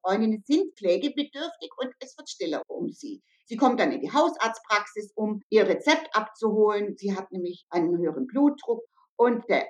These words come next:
Hausärztin fällt auf, dass Frau Meier irgendwie traurig wird, selten lacht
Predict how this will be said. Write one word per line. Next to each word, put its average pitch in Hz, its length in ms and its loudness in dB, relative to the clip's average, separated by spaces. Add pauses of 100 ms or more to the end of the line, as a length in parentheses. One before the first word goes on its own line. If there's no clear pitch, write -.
(120)
Hausärztin 269 880 2
fällt 190 320 0
auf, 175 300 4 (140)
dass 202 420 -2
Frau 196 100 -6
Meier 208 300 4
irgendwie 320 260 2
traurig 196 540 2
wird, 208 420 0
selten 220 320 2
lacht 190 420 2